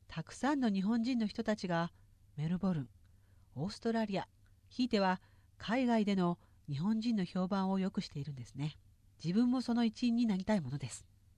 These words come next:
話の中で香川さんがさらっと言ったのが、イスラム教に改宗するとき、家族は反対も賛成もしなかったということでした。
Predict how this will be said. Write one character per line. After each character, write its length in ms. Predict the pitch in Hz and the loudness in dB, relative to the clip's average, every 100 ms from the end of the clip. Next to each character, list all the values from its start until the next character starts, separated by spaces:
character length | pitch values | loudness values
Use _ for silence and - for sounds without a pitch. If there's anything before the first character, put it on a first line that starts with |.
| - | -20
話 340 | - 233 277 302 | -8 -6 -6 -6
の 100 | 262 | -4
中 220 | 240 214 | -4 -2
で 260 | 208 202 - - | -2 -2 -6 -20
香 120 | - 214 | -10 -4
川 180 | 247 | -2
さ 160 | 220 202 | -2 -6
ん 60 | 180 | -6
が 240 | 170 170 - - - - | -8 -8 -12 -20 -20 -20
さ 160 | - 170 | -12 -6
ら 120 | 220 | -6
っ 60 | 277 - | -8 -6
と 240 | 202 180 - - - | -6 -6 -12 -20 -20
言 80 | 160 | -18
っ 40 | - | -14
た 120 | 180 | -10
の 100 | 175 | -10
が、 300 | 160 151 151 - - - - - - | -8 -10 -10 -16 -20 -20 -20 -20 -14
イ 80 | |
ス 160 | 147 214 | -8 -2
ラ 120 | 247 | -2
ム 100 | 262 | -2
教 160 | 247 262 | -4 -2
に 140 | 247 | -2
改 200 | 233 240 | -2 -4
宗 200 | 233 247 | -2 -6
す 120 | - | -4
る 120 | 233 220 | -6 -6
と 120 | 226 | -8
き、 300 | - 180 175 - - - | -6 -8 -10 -16 -20 -20
家 140 | - 214 | -10 -6
族 300 | 220 - 170 | -6 -6 -8
は 220 | 156 151 - - - - | -8 -10 -18 -20 -20 -20
反 240 | - 196 220 | -8 -6 -2
対 220 | 247 240 | -2 0
も 260 | 226 226 - - - | 0 -2 -6 -18 -20
賛 300 | - 202 220 | -6 -4 -2
成 200 | 226 214 | -2 -2
も 140 | 202 | -4
し 160 | - 180 | -6 -6
な 80 | |
か 120 | 208 214 | -6 -8
っ 40 | - | -8
た 100 | - - - - - - - _ _ - | -14 -14 -20 -20 -20 -20 -20 _ _ -8
と 100 | - | 0
い 60 | 220 | 0
う 60 | |
こ 100 | 214 | 0
と 100 | 185 | -6
で 80 | 165 | -8
し 80 | 156 | -8
た。 220 | 135 143 | -12 -14